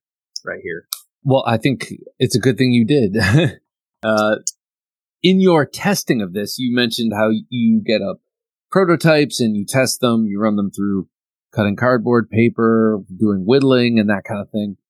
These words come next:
Speaker 2: Um, did you notice a difference in side-to-side stability with the blade with the larger bolster?
Speaker 1: No, honestly, I, I don't know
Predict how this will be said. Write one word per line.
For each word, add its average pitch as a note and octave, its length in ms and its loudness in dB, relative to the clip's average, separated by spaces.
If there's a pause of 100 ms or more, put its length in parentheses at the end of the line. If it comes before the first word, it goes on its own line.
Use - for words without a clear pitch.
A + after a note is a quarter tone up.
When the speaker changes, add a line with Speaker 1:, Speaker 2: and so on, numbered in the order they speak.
(300)
Speaker 2:
Um, G#2+ 460 0 (1080)
did C#3+ 240 2
you F#3 180 2
notice F#3 560 2
a A#2+ 240 2 (140)
difference C#3+ 640 -2
in A2+ 480 0
side-to-side B2 840 0 (380)
stability A#2+ 840 2
with A2 220 0
the A#2 80 0
blade A2 500 0
with G#2+ 200 -4
the G#2 100 -4
larger G2+ 500 -4
bolster? F#2 560 -10 (840)
Speaker 1:
No, C3 600 0
honestly, C3 440 2
I, C#3 220 2
I D3+ 120 0
don't F3+ 360 0
know C#3 500 0